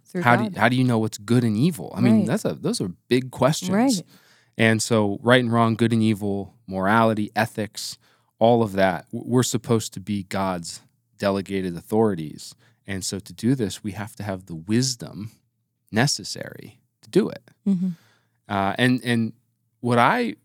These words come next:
Speaker 2: what I believe about this story and what I believe about the Bible moving forward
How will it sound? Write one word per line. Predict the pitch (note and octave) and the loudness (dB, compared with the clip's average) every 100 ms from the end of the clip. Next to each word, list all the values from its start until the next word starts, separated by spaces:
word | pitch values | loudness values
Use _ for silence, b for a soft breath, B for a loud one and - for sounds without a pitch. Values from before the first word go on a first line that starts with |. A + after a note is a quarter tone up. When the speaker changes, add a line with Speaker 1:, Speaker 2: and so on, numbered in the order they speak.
| _ | _
Speaker 2:
what | B2+ C3+ | 0 2
I | G#3 | 2
believe | E3 C3 A#2+ G#2+ | 2 2 2 0
about | G2+ G2 - | -2 -2 -4
this | F#2+ | -10
story | - - F#2 F#2 F#2 | -10 -6 -4 -4 -4
and | F#2 | -2
what | F#2+ | 2
I | G#2 | 2
believe | G#2 G2 | 0 -6
about | F#2+ F2+ F2 | -6 -6 -4
the | |
Bible | E2+ F2 D#2+ D#2+ E2 _ _ _ _ _ _ _ _ _ | -2 -2 -2 -8 -16 _ _ _ _ _ _ _ _ _
moving | G#2 G#2+ F#2+ | -2 0 0
forward | - G#2 G#2 F2 - | 0 2 2 0 -8